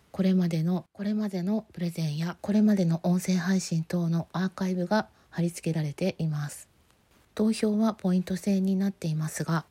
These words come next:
皆さんコメントでの応援も心強いと思います。詳しいことなどはこちらの収録の概要欄にリンクを貼り付けているので、そちらをご確認いただいた上で参加していただけると嬉しいです。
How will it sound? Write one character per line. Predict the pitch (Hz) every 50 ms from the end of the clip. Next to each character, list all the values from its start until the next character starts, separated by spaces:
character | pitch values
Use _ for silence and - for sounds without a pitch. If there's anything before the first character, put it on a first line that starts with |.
| _
皆 | - 190 202 196
さ | - 190 170
ん | 165 165
コ | - - 175
メ | 185 196 196
ン | 190
ト | 196 196
で | 180 190
の | 175 170 170
応 | - 175 170 170
援 | 170 170 165 170
も | 196 214 220
心 | - - - - 180 170 175
強 | 165 - 170 175 165
い | 160
と | - 147
思 | 143 147 151 151
い | 156
ま | 160 170 190 190
す。 | - - - _ _ _ _ _ _ _ _ _ _ - - - - - - _ _ _
詳 | - - 202 214 214
し | 202 - 233 233
い |
こ | 220 - 196
と | 196
な | 180 175 170
ど | 165 165 156
は | 170 175 170 165 - _ _ _ _ _
こ | - - -
ち | - 196
ら | 185 196
の | 190 196 185
収 | - 190 185
録 | 180 185 175 - 180
の | 180 190 190 - -
概 | 170 165 170 175 175
要 | 185 185 180
欄 | 170 165 160 156
に | 160 165 165 - _ _ - - - - - _ _ -
リ | 190 190 196
ン | 190
ク | - 190
を | 190
貼 | 180 - 185
り | 185 185
付 | - - -
け | 175 -
て | 170
い | 165 160
る | 160
の | 160 156 156
で、 | 170 196 202 - - _ - _
そ | - -
ち | 190 - - 190
ら | 185 175 180
を | 190
ご | - 190
確 | - 185 170 - 196
認 | 180 180 175 180
い | 175
た | 180 170
だ | 175 175 175
い | 170
た | 170 170 175
上 | 175 170 165 160
で | 170 175 175 - - -
参 | - - 175 165
加 | 165 - 160 151
し | -
て | - 165
い | -
た | - 156
だ | 160 160
け | - 160
る | - 160
と | - - 202 208 196 -
嬉 | - 175 175 165
し | - - 175 165
い | 156
で | - 170 180
す。 | 180 - -